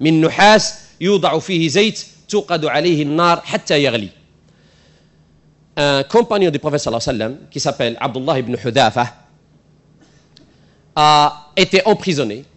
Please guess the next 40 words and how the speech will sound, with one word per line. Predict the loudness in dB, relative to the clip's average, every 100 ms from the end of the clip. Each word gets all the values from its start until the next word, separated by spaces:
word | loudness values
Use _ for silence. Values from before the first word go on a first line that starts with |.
| _ _ _ _ _ _ _ _ _ _ _ _ -2
Et | 2
le | 2
dictateur | 2 0 0 0 0
et |
le | -2
tyran | -4 -4 -4
qui | -4 -4
l'a |
emprisonné, | -4 -6 -6 -2 -2 -2
il | -2
lui | -2
a |
dit, | 0 -4 -6 _
ou | -4 2
bien | 4 4 2 -8 _ _
tu | -6
changes | -2 0 0 -2 -8 -8
de | -2
religion, | -2 -2 -4 -8 _ _ _ _
tu | -4
ne | -2
restes | -2 -4
plus | -6
musulman, | -4 -4 -4 -6 -8 _ _ _ -8
ou | -4
bien | 0 0
je | 0
vais | -4
te | -4
jeter | -4 -4 -2 -2
dans, | -2 -4 _ _ _ -8
dans | -6
une | -2 -4
grande | -2 -2 -2
bassine | -4 -4 -4 -2
d'huile, | -2 0 0 -2 -4 _ _ _ -8
d'accord, | -6 -2 -4 -4 _ _ -8
euh, | -4 -2 -4 -6 -8
euh, |
brûlant. | -4 -2 -2